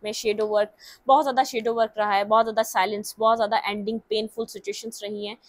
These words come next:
जो आपने इस connection में देखी हैं, ठीक है। यहाँ पर एंडिंग हो चुकी है, बहुत ज़्यादा painful ending हुई है इस connection में। जो person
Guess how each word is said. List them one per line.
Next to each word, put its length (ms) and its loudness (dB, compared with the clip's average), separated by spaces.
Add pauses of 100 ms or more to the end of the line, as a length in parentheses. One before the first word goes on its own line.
(360)
जो 80 4
आपने 200 2
इस 100 -8
connection 360 -12
में 160 -6
देखी 260 -8
हैं, 220 -18
ठीक 160 -12
है। 120 -8 (320)
यहाँ 140 0
पर 120 -2
एंडिंग 320 -2
हो 80 -6
चुकी 320 -14
है, 80 -2
बहुत 280 -2
ज़्यादा 200 0
painful 420 -8
ending 300 -6
हुई 100 -2
है 60 -4
इस 120 -6
connection 360 -12
में। 120 -6
जो 100 -4
person 320 -10